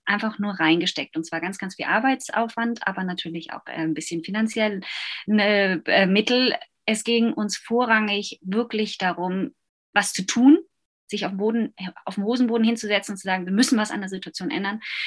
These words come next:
Wir hatten freie <laughs> Zeit, notgedrungen, dass, und da unsere Konzerte abgesagt waren. Und wir haben eine Notwendigkeit gesehen, ähm, unser Schicksal und das von unseren Kollegen selber in die Hand zu nehmen.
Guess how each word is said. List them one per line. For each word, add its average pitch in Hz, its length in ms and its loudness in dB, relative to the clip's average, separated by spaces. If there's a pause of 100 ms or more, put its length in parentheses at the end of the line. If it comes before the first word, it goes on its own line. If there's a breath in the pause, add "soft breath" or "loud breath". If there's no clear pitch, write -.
(140)
Wir 214 160 2
hatten 196 480 -2 (260)
freie 208 340 2
<laughs> - 0 -
Zeit, 220 380 4
notgedrungen, 220 600 0
dass, 208 180 0
und 185 160 -4
da 175 120 2
unsere 185 200 -6
Konzerte 190 420 -4
abgesagt 175 480 -4
waren. 202 200 -4 (380 loud breath)
Und 202 360 0
wir 190 140 -2
haben - 80 0
eine 190 160 0
Notwendigkeit 175 720 -2
gesehen, 165 520 -2
ähm, 165 300 0
unser 180 180 -4
Schicksal 240 540 2
und 185 200 -4
das 175 160 0
von 180 120 -6
unseren 165 240 -4
Kollegen 175 340 -8
selber 147 220 -6
in 160 80 -4
die 175 120 -6
Hand 190 200 -4
zu 202 100 -8
nehmen. 170 320 -6